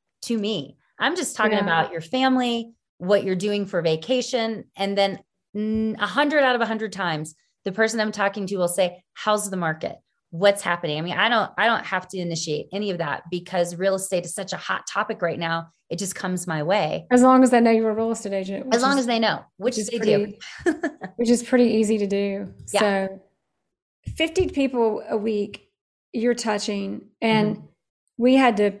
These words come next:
Speaker 2: pause and edit everybody for a minute. So you said, I would, the last thing I would say is asking for them for a referral. I mean, you just, like, right? Exactly. But
Speaker 1: No.
Speaker 2: give us a little bit about that, what you mean
Speaker 1: No,
Speaker 2: by that.
Speaker 1: the, I was just saying the last thing I would say is, "Do you want to sell your house?"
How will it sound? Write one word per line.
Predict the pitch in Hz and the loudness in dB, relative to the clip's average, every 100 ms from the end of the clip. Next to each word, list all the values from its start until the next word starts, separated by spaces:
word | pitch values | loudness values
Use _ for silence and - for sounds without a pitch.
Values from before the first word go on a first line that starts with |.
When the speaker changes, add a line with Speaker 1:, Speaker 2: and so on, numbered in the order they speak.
| - | -10
Speaker 2:
pause | - 214 208 | 0 0 2
and | 208 | 0
edit | 202 202 | -2 -2
everybody | 202 196 202 202 | -2 -2 -2 -2
for | 214 | -4
a | 208 | -4
minute. | 208 208 - | -4 -6 -6
So | - 220 | 0 2
you | 214 233 | 4 2
said, | - 311 277 247 214 - - _ _ _ _ _ _ _ _ | 2 2 4 4 2 -2 -18 _ _ _ _ _ _ _ _
I | 240 | 6
would, | 240 240 247 - - | 6 4 -2 -10 -6
the | 220 | 0
last | 240 254 269 | 4 4 2
thing | 277 247 | 0 0
I | |
would | 226 214 | 0 -2
say | 240 220 208 | 0 0 0
is | 202 - | -2 -6
asking | - 214 214 226 | -4 -4 -2 -4
for | 208 | -2
them | 196 | -4
for | 190 202 | -2 -2
a | 196 | -2
referral. | 202 196 190 | -2 -2 -2
I | - | -2
mean, | 214 208 | -2 0
you | 208 | 0
just, | 240 - | 0 0
like, | 220 190 185 _ _ _ _ - | -2 -2 -6 _ _ _ _ -6
right? | 202 208 233 - | -2 2 0 -2
Exactly. | 202 208 214 214 202 | -4 2 2 2 -2
But | 196 | 0
Speaker 1:
No. | 196 | 2
Speaker 2:
give | 254 | 0
us | 269 | 0
a | 247 | -2
little | 220 | -2
bit | 208 | -2
about | 196 190 | -2 -2
that, | 202 196 | -2 -4
what | 202 202 | -6 -6
you | |
mean | 202 240 | -2 2
Speaker 1:
No, | 254 | 2
Speaker 2:
by | 190 196 | 2 -2
that. | - _ _ | -10 _ _
Speaker 1:
the, | 202 240 226 - | -4 -2 -2 0
I | 196 226 | 2 2
was | 233 - | 2 -4
just | 226 | -4
saying | 240 214 | -4 0
the | 208 | 0
last | 208 202 185 196 202 - | -2 0 2 2 -2 -6
thing | 208 202 | -4 0
I | 185 | 0
would | 175 | -2
say | 165 185 175 | 0 0 0
is, | 170 | -2
"Do | 160 180 | -8 -6
you | 185 | -4
want | 175 160 - | -4 -4 -6
to | 165 | -6
sell | 170 165 | -2 -2
your | 156 151 | -4 -6
house?" | 151 135 - | -10 -10 -14